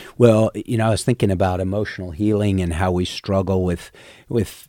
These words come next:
so much in life. Um, it's easy for the Lord to, to change physically, uh,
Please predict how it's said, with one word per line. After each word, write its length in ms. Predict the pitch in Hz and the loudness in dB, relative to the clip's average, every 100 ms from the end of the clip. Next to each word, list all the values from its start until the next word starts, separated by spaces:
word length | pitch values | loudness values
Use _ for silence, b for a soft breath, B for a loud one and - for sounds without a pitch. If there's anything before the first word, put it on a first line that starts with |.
| - | -14
so 160 | - 127 | -2 0
much 280 | 120 104 101 | 0 -2 -2
in 140 | 90 | -2
life. 460 | 87 85 90 - - b - | 0 -2 -4 -8 -18 b -8
Um, 480 | 95 87 82 78 71 _ B B B _ _ _ | -2 0 -2 -4 -10 _ B B B _ _ _
it's 280 | - - - _ | -2 -2 -4 _
easy 680 | 180 180 131 127 110 110 - | -6 -4 0 2 2 -2 -10
for 300 | - - 107 | -6 0 2
the 80 | 101 | 2
Lord 500 | 95 95 90 87 - - | 2 0 0 -4 -10 -18
to, 480 | - - 90 85 85 - - | -10 -4 -2 -4 -6 -12 -8
to 140 | 98 | -6
change 500 | - - 113 107 101 | -4 -4 -2 -2 -4
physically, 1040 | - - 98 104 - 104 98 95 87 - 92 | -2 2 2 2 0 0 0 -2 -6 -8 -8
uh, 320 | 87 82 | -4 -4